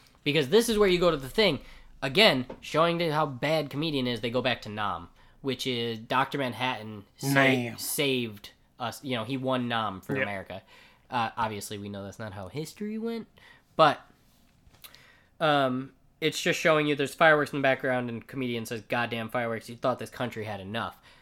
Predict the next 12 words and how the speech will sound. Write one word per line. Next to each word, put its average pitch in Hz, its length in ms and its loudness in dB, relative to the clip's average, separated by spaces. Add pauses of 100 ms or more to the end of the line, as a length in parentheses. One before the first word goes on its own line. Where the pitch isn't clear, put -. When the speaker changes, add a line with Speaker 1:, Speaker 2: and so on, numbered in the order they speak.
(420)
Speaker 1:
They've 175 200 4
been 185 180 4
here 175 160 2
for 165 140 2
a 143 80 6
while, 139 580 4
they've 139 200 -2
won 156 220 0
the 147 80 2
war, 139 520 2 (140)
and 135 260 0
D-, 143 80 0